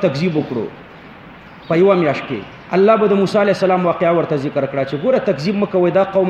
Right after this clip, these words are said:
ما هلاک کړو، تاسو به هم هلاک شئ. بیا به چې بله میاشت کې بیا تکذیب وکړو، بیا به ورته دا قصه مقرره کړه. نو هغه تکذیبات مقرر و، له دې وجې نه قصص هم مقرر شو. نو د هغه قصصو اصل مقصود چې دی، هغه وعظ دی. او په هغې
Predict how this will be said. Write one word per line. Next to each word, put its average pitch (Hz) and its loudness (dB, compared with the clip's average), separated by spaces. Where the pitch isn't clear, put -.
ما 180 2
هلاک 180 2
کړو، 160 -4
تاسو 170 -2
به 156 -4
هم 131 -4
هلاک 120 -4
شئ. - -18
بیا 240 2
به 226 0
چې 226 -4
بله 254 2
میاشت 240 0
کې 226 -4
بیا 269 4
تکذیب 226 0
وکړو، 233 0
بیا 240 4
به 240 2
ورته 208 0
دا 202 2
قصه 196 0
مقرره 165 0
کړه. 139 -4
نو 170 -2
هغه 190 2
تکذیبات 202 0
مقرر 220 2
و، 208 4
له 175 4
دې 208 2
وجې 190 0
نه - -2
قصص 208 -2
هم 160 -2
مقرر 131 -2
شو. 95 -12
نو 160 -2
د 160 -2
هغه 269 2
قصصو 233 0
اصل 285 2
مقصود 247 2
چې 220 0
دی، 196 2
هغه 160 0
وعظ 165 0
دی. 113 -2
او 165 2
په 175 0
هغې 214 0